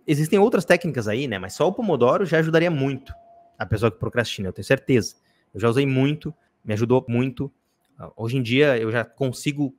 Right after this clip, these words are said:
não usar tanto, mas eu ainda uso algum, em alguns momentos, assim, ah, o dia que eu não tô me, conseguindo me concentrar tanto,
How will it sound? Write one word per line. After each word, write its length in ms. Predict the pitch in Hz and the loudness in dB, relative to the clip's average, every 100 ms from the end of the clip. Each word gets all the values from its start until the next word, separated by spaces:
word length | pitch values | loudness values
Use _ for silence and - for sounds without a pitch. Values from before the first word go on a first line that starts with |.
| - | -12
não 200 | 123 127 | -6 -2
usar 200 | 131 127 | 0 -2
tanto, 480 | - 123 139 143 143 | -2 -8 -8 -8 -6
mas 180 | 120 123 | -4 0
eu 100 | 120 | -2
ainda 280 | 117 160 | 0 0
uso 260 | 170 139 143 | 2 0 -2
algum, 180 | 131 113 | -4 -6
em 60 | |
alguns 200 | 117 113 117 | -6 -6 -4
momentos, 400 | 110 104 113 - | -4 -4 -8 -12
assim, 220 | - 113 | -10 -6
ah, 80 | 98 | -6
o 100 | 98 | -6
dia 220 | 98 139 | 2 4
que 80 | 151 | 4
eu 80 | 147 - | -2 -4
não 140 | 165 | -6
tô 180 | 180 165 | -4 -6
me, 160 | 160 | -8
conseguindo 440 | 147 - 143 143 151 | -10 -8 -8 -6 -4
me 120 | 147 | -6
concentrar 500 | 156 147 156 135 131 | -6 -4 -4 -4 -6
tanto, 500 | - 117 98 - - | -4 -6 -6 -12 -20